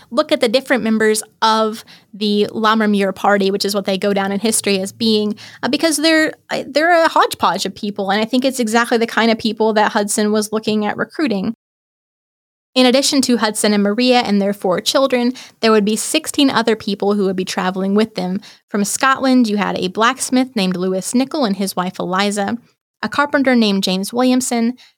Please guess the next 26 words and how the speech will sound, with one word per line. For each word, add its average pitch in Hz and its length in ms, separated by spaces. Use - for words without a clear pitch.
stonemason 247 1000
George 190 440
Duncan, 240 600
and 233 160
Jane 214 200
McLean, 302 460
who 254 120
was 202 180
known 202 200
as 190 140
the 190 160
Bible 254 460
Woman. 233 480
You 220 140
also 220 240
had 202 340
Emily 214 320
Blatchley, 277 720
who 233 60
was 196 100
a 190 40
college - 420
graduate 277 460
and 202 140
a 190 60
secretary 240 760